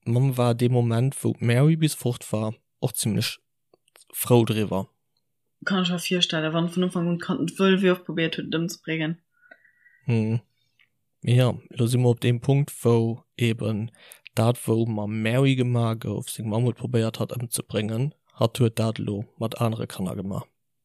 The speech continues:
Speaker 2: Kann er vielleicht probiert, das irgendwie abs kompensieren, oder man, ich weiß nicht, oder denkt sich,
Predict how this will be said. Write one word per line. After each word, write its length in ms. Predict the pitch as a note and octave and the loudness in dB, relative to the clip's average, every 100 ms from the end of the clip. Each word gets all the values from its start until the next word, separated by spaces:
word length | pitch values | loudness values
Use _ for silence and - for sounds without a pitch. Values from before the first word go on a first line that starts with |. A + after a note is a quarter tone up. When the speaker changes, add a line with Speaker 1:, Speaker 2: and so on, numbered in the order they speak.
| _ _ - | _ _ -8
Speaker 2:
Kann 160 | - F#3+ | -2 0
er 80 | F3+ | 0
vielleicht 220 | F#3 F3+ | -2 -4
probiert, 320 | F3+ F#3+ F3+ | 0 0 0
das 240 | E3+ - - _ _ - | -4 -10 -18 _ _ -4
irgendwie 580 | F3+ F#3 - G3 E3 - | -2 -2 -6 -4 -4 -6
abs 720 | - - - - - - - | -8 -6 -4 -2 -4 -4 -8
kompensieren, 800 | - D#3 D#3 D#3+ D#3 E3 F#3 A3+ | -12 -8 -6 -4 -2 0 0 0
oder 100 | A#3 | 2
man, 260 | A3+ A3 - | 4 2 2
ich 140 | G3+ | 2
weiß 200 | - B3+ | 4 2
nicht, 300 | F3 E3+ E3 - | 2 -2 -2 -2
oder 180 | E3 | -2
denkt 360 | E3+ E3+ F3+ F#3 | 2 2 2 0
sich, 340 | D#3+ - - | -4 -4 -8